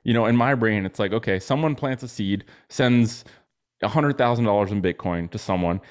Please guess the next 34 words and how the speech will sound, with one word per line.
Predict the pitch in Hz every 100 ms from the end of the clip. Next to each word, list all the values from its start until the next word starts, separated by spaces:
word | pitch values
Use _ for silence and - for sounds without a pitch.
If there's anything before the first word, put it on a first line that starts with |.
| -
they | 107 143
buy | 135 131
a |
couple | 123 120 104
asics, | 80 98 104 98 -
and | 104
they, | 104 98
they | 90 - 104 101 92 -
essentially | - 165 160 120 107 104 101
erect | 98 113 -
this | 101 -
heart | - - - - - -
that | 92 -
pumps, | - 113 - - - -
and | 101
it | 95
creates, | - - 120 123 120
it | 90
mines | 95 127 135
Bitcoin. | 107 101 - 95 95 95 - -
It | - 92
allows | 92 101 123 117
you | 104
to |
have | 98 98 90
first, | - - 147 160 - - - _ _ _ _ _ _
firsthand | - 190 196 170 165
experience | 117 - 170 196 92 -
with | 107 160
the | -
protocol | 107 135 170 113 90
and | 98
with | -
mining, | 104 123 - 101